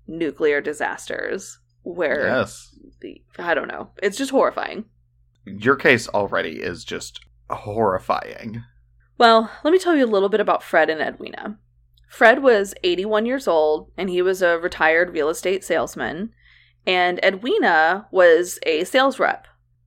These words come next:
Speaker 1: Their Houston home and their activities, they, you know, they seemed pretty unremarkable to neighbors. They were just your basic people, retired, doing their thing.
Speaker 2: They're just an old couple, yeah,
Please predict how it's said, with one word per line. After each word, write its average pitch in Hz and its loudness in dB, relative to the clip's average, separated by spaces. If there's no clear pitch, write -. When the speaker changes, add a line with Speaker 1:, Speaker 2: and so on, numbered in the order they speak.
Speaker 1:
Their 220 6
Houston 247 -4
home 202 0
and 180 -4
their 175 4
activities, 165 -4
they, 220 0
you 226 -4
know, 247 -6
they 247 -4
seemed 262 -6
pretty 208 -2
unremarkable 165 -4
to - -8
neighbors. - -10
They 254 0
were 269 0
just 294 -2
your 269 0
basic 208 -4
people, 208 -2
retired, 190 0
doing 170 -4
their 185 -4
thing. 160 -8
Speaker 2:
They're 120 -4
just - -12
an 131 -8
old 113 0
couple, 95 -8
yeah, 95 -4